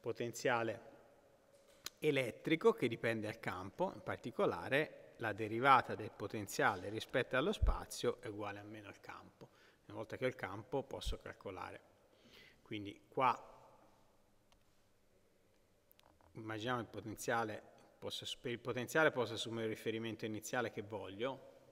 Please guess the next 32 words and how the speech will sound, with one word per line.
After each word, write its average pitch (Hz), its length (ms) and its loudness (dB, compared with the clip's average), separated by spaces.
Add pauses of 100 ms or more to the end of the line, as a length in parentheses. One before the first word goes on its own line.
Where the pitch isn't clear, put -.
per 101 140 -8
esempio 104 460 -12
zero. 101 640 -6 (720)
Poi 135 240 8
qua 143 260 8
il 110 120 2
campo 120 760 4 (480)
va 123 300 6 (500)
linearmente 117 840 -2
verso 107 300 0
il 185 80 0
basso, 110 420 0
quindi 110 340 0
ho 110 360 0
una, 110 420 -2 (880)
eh, 123 160 -6
ho - 160 -10
che 156 140 2
φ 120 260 -2
viene 110 160 -2
una 107 160 -2
parabola, 117 680 6
stavolta 104 480 -6
verso 101 320 -2
l'alto, 92 420 -6
quindi 101 240 -8
φ 120 280 -4
viene 98 200 -8
fatto - 320 -4
in 95 80 -10
questo - 280 -8
modo. 98 560 -2